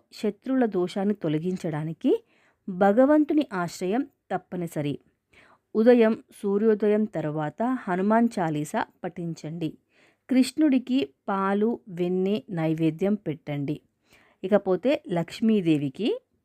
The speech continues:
పసుపు, కుంకుమ సమర్పించండి. ఎందుకంటే ఇది శ్రావణ మాసం కాబట్టి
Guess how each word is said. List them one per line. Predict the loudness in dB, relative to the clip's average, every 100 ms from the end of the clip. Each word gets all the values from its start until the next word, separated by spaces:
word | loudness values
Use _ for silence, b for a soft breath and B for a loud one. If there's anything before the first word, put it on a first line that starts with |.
| -4
పసుపు, | -4 -2 -8 -4 -4 -4
కుంకుమ | -4 -6 -6 -4 -4 -4 -8
సమర్పించండి. | -6 -2 -2 -4 -6 -6 -6 -4 0 -2 -2
ఎందుకంటే | -6 -4 -2 -4 -4 -4 -2
ఇది | -2
శ్రావణ | -2 -2 -2 0 0
మాసం | -2 -4 -6 -12
కాబట్టి | -8 -6 -4 -4 -4